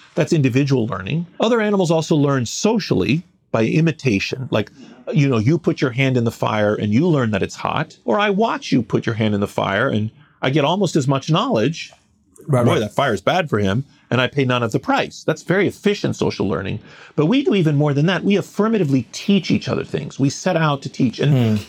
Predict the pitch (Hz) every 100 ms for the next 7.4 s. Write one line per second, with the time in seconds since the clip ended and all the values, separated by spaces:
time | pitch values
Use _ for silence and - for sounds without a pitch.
0 | - - 143 185 190 - 277 247 196 147
1 | - 139 113 113 117 127 113 147 208 170
2 | 127 104 95 98 92 90 90 98 92 113
3 | 143 - - _ _ - - 220 214 170
4 | 135 143 - 123 117 - 131 127 - 113
5 | - - 233 262 - 107 135 - - _
6 | _ _ _ 147 160 208 202 185 165 139
7 | 131 151 185 160